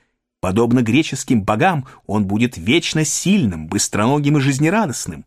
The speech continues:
Не всё ли равно, что станется с его портретом? Самому-то ему ничто не угрожает, а только это и важно.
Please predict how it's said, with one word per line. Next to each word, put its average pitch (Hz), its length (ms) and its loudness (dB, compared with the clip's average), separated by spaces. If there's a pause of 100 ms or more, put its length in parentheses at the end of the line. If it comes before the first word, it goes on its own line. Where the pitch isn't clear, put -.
(720)
Не 120 200 4
всё - 260 0
ли 240 100 4
равно, 208 300 2
что - 220 -4
станется 202 560 0
с - 140 -4
его 127 280 2
портретом? 104 680 -4 (600)
Самому-то 117 640 2
ему 147 320 2
ничто 120 460 0
не 123 80 2
угрожает, 101 800 -2 (560)
а 98 100 -4
только 113 480 0
это 165 340 0
и 107 280 -6
важно. 85 540 -6